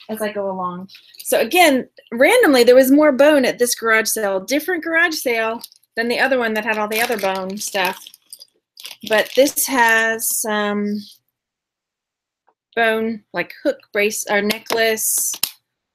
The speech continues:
Another one, like I said, he, this is the guy that was in the military Coast Guard. And then here's another one. So he traveled a lot, I gathered, and got, and picked up just stuff from everywhere. So here's a feather, like, bone.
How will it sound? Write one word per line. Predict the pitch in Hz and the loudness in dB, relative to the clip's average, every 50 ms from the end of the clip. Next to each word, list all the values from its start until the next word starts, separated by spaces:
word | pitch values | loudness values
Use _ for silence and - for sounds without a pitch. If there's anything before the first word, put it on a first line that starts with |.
| _ _ _ _ | _ _ _ _
Another | - 220 226 226 220 226 | -4 -2 0 2 2 2
one, | 226 226 208 | 2 2 2
like | - 247 269 277 277 | 4 4 4 6 4
I | 302 | 4
said, | 302 - - 262 | 2 2 4 4
he, | 285 311 | 4 4
this | - 320 359 349 381 | 6 6 4 4 4
is | 349 294 | 2 2
the | 320 | 2
guy | - 277 269 | 2 2 4
that | 262 254 - | 2 2 0
was | 240 226 233 | -2 -4 -4
in | 233 | -2
the | 226 | -2
military | 220 220 226 220 220 220 - 208 190 190 | -2 -2 -2 -4 -4 -4 -4 -6 -6 -6
Coast | - - 247 254 247 - - - | -6 -6 -6 -4 -4 -4 -4 -4
Guard. | 262 247 240 233 233 233 233 233 - - _ _ _ _ _ _ _ _ _ _ - | -2 0 0 2 2 0 0 -2 -6 -14 _ _ _ _ _ _ _ _ _ _ -8
And | - 214 | -6 -4
then | 214 220 | -4 -4
here's | 208 254 262 262 | -2 -2 -2 0
another | 262 240 233 226 226 220 233 226 | 0 0 0 0 0 0 0 -2
one. | 220 226 226 214 214 220 220 214 | -2 -2 -2 0 0 -2 -2 -4
So | 226 240 | -4 -4
he | 220 269 294 247 - _ _ - | -2 0 0 0 -2 _ _ -10
traveled | - - 247 233 226 214 202 196 | -4 -2 0 0 0 -2 -4 -4
a | 196 | -2
lot, | 196 196 185 180 180 175 180 - - _ _ - | 0 0 0 0 0 -2 -2 -4 -8 _ _ -10
I | - 196 196 190 - _ | -8 -8 -8 -8 -10 _
gathered, | - 202 190 190 190 190 196 185 190 185 - - - - - - - _ _ - - - - - - - | 0 2 2 4 2 2 0 0 -2 -2 -6 -8 -12 -12 -16 -20 -20 _ _ -18 -18 -18 -14 -10 -6 -2
and | 214 208 208 | -2 0 0
got, | 226 220 - | 0 0 0
and | 226 214 | -2 0
picked | - 285 - 302 - | 2 0 2 2 2
up | 262 - - | 0 0 0
just | - 247 - - | -4 -4 -4 -2
stuff | - - 233 247 - - - | -2 0 0 0 0 -4 -8
from | - 233 226 220 214 | -6 -4 -2 0 2
everywhere. | 214 254 269 240 208 190 180 180 170 170 170 175 190 _ _ _ _ _ _ _ _ _ _ _ _ _ _ _ | 2 2 2 0 0 0 2 2 0 0 -2 -4 -8 _ _ _ _ _ _ _ _ _ _ _ _ _ _ _
So | - 220 | -14 -14
here's | 208 - 240 226 220 | -8 -4 -4 -4 -4
a | 214 | -6
feather, | - - - 285 285 285 285 269 269 269 269 269 | -10 -8 -6 -6 -6 -4 -2 -2 -2 -2 -2 -2
like, | 254 247 240 - - | -4 -6 -8 -8 -8
bone. | 240 233 226 233 233 233 233 233 233 240 240 | -6 -6 -4 -4 -6 -6 -8 -8 -10 -10 -12